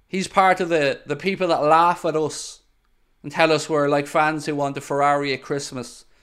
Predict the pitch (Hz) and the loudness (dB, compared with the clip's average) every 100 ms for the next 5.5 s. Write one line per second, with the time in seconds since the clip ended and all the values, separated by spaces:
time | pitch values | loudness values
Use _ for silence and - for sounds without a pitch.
0 | _ _ _ _ - 139 151 147 156 151 | _ _ _ _ -4 -2 -2 -2 -2 -2
1 | 147 131 - 143 147 139 135 135 135 - | -4 -6 -4 0 0 0 0 -2 -4 -4
2 | 131 127 131 135 131 131 127 123 - 135 | -6 -4 -4 -4 -6 -6 -6 -8 -6 -6
3 | 135 127 127 127 127 135 139 127 131 120 | -4 -4 -4 -2 -4 -4 -8 -8 -8 -8
4 | 123 123 131 - 131 127 123 120 120 123 | -10 -8 -8 -6 -8 -8 -6 -4 -2 -2
5 | 131 127 131 123 - | -4 -8 -6 -6 -6